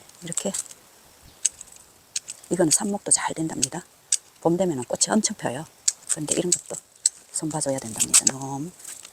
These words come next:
지멋-, 놔두면은 지멋대로 커가지고 지저분하다고 순간 느낄 때는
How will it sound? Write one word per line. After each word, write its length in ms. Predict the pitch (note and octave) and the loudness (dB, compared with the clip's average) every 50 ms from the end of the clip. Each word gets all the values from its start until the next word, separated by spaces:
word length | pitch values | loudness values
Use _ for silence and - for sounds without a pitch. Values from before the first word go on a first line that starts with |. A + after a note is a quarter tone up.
| - - | -6 2
지멋-, 260 | - - E3+ E3+ E3+ - - - | 4 4 6 6 4 2 0 0
놔두면은 480 | - D#3+ F3+ - - - E3+ C#3 B2 C3+ | 2 2 2 2 2 0 2 0 0 0
지멋대로 400 | - - F#3+ G3 - - F#3 C#3+ | 0 0 0 0 0 0 0 0
커가지고 440 | - - - - - - - G3+ - - - - - - - - - - - - - - - - - - - - - - - - - - - - - - - - - - - - - - - - - - - - - - - - - - - - - - - - - - - - - - - - - - - - - - - - - - - - - - - - - - - - - - - - - - - - - - - - - - - - | -2 -8 -8 -8 -8 -8 -8 -8 -12 -12 -14 -20 -20 -20 -20 -12 -6 -6 -6 -4 -6 -16 -18 -20 -20 -20 -20 -20 -20 -20 -20 -12 -6 -6 -6 -6 -8 -18 -20 -20 -20 -20 -20 -20 -20 -20 -20 -8 -2 -2 -2 -2 -2 -6 -6 -8 -10 -16 -20 -20 -20 -20 -20 -20 -20 -20 -20 -20 -20 -20 -18 -16 -16 -16 -10 -4 -4 -2 -2 -2 -4 -6 -8 -10 -20 -20 -20 -20 -20 -12 -6 -6 -6 -6 -8 -18 -20 -20 -20 -20 -20 -20 -18 -14 -14 -12 -4 2
지저분하다고 720 | - - - - E3+ F3 F#3 F3+ G#3 G#3 D#3+ C#3 C#3 C3+ - | 4 6 8 8 6 6 6 6 6 4 2 0 0 -2 -2
순간 300 | - - D#3 D#3+ E3+ E3 | 0 2 4 4 4 4
느낄 200 | F3 F#3 - - - | 4 2 0 -2 -2
때는 220 | - - A2 G#2+ | 0 0 0 -2